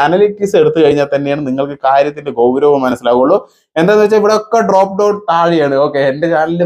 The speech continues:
വളരെയധികം തു-, കുത്തി പടുവ-, എങ്ങനെ പറയാ, താഴോട്ടാണ് എല്ലാ കാര്യങ്ങളും കുത്തി, ഏർ, താഴോട്ടാണ് ആരോ മാർക്കൊക്കെ കാണുന്നത്. എന്തുകൊണ്ടാണ്? എന്തുകൊണ്ടാണ്? എന്തുകൊണ്ടാണ്? ഇതാണ് റീസൺ. എന്തുകൊണ്ടാണ്? അതായത് ഇവിടെ നിങ്ങൾക്ക് കാണാൻ പറ്റും, ഫെബ്രുവരി നാലാം തീയതി വീഡിയോ ഇട്ടിട്ട്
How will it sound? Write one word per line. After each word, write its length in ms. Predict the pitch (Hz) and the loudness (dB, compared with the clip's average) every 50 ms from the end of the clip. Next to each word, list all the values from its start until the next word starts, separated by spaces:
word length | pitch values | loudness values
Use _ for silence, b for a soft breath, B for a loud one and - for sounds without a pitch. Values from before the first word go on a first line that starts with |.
| 147 | 0
വളരെയധികം 720 | 139 139 147 165 185 180 175 160 160 160 160 165 165 160 - | 0 0 2 0 0 2 2 0 0 -2 -2 -2 -2 -2 -2
തു-, 160 | - 143 139 | -6 -8 -8
കുത്തി 340 | _ 151 151 151 _ 160 156 | _ -10 -10 -6 _ -6 -4
പടുവ-, 420 | 151 - 143 143 151 156 160 156 135 135 | -2 -2 0 2 2 2 4 4 2 2
എങ്ങനെ 240 | 143 151 151 160 | 0 0 0 2
പറയാ, 220 | 151 147 139 131 131 135 | 2 2 2 0 0 -2
താഴോട്ടാണ് 560 | 135 139 147 151 156 156 151 151 147 143 160 | 0 2 2 2 2 2 2 0 -2 0 0
എല്ലാ 260 | 156 135 131 139 143 147 147 147 | 0 0 2 2 2 2 2 2
കാര്യങ്ങളും 420 | 143 139 139 135 139 139 143 139 _ | 0 -2 -2 -2 -4 -8 -8 -10 _
കുത്തി, 240 | 139 127 _ 143 147 147 - _ _ _ _ _ _ | -16 -16 _ -12 -12 -12 -12 _ _ _ _ _ _
ഏർ, 380 | 139 135 135 135 135 135 131 131 127 | -2 0 0 0 2 2 0 2 2
താഴോട്ടാണ് 520 | 131 131 139 143 143 143 147 147 147 147 135 131 | 2 0 2 0 0 0 0 0 0 0 0 2
ആരോ 160 | 131 139 139 | 2 2 2
മാർക്കൊക്കെ 420 | 139 139 139 131 139 139 143 143 | 0 0 -2 0 -2 -2 -2 0
കാണുന്നത്. 420 | 139 131 131 135 135 139 143 170 190 185 _ _ _ _ _ _ _ _ _ _ _ _ _ _ _ | 0 0 -2 -2 -2 -2 -2 -2 -2 -2 _ _ _ _ _ _ _ _ _ _ _ _ _ _ _
എന്തുകൊണ്ടാണ്? 580 | 139 147 147 156 170 165 160 147 143 135 131 127 127 135 - _ - | -2 0 0 2 2 2 2 2 2 2 2 0 -4 -6 -10 _ -4
എന്തുകൊണ്ടാണ്? 580 | 131 139 151 175 175 175 170 165 160 160 170 180 202 226 - _ - | -4 -2 0 2 2 2 2 2 0 0 0 -2 -6 -8 -12 _ -4
എന്തുകൊണ്ടാണ്? 540 | 139 147 143 160 160 156 151 151 143 135 135 | -4 -2 0 0 0 2 2 0 0 0 0
ഇതാണ് 340 | 143 143 160 165 165 170 170 160 | -2 0 0 0 0 0 0 0
റീസൺ. 340 | 139 143 135 135 131 104 90 - - | 0 -2 -2 -2 -4 -4 -4 -6 -6
എന്തുകൊണ്ടാണ്? 540 | 123 123 127 139 131 127 117 113 107 104 98 90 - _ _ _ _ _ _ _ | -6 -4 -2 0 -2 0 0 0 -2 -2 -2 -8 -14 _ _ _ _ _ _ _
അതായത് 300 | - 175 196 202 214 214 214 | -2 0 2 2 2 0 0
ഇവിടെ 160 | 202 214 208 | 0 0 -2
നിങ്ങൾക്ക് 260 | 208 202 202 208 202 208 | -2 -2 -2 -2 0 0
കാണാൻ 180 | 196 190 196 196 | 0 0 0 -2
പറ്റും, 180 | 196 185 196 196 | -2 -4 -4 -2
ഫെബ്രുവരി 440 | 190 185 180 180 190 196 202 196 202 190 | -2 -2 0 0 0 0 2 0 0 0
നാലാം 300 | 180 175 180 175 185 185 | 2 0 2 2 2 2
തീയതി 200 | 180 185 185 190 | 2 2 0 2
വീഡിയോ 300 | 180 180 180 185 185 185 | 2 2 2 4 2 2
ഇട്ടിട്ട് 220 | 180 185 180 190 | 0 0 -2 -2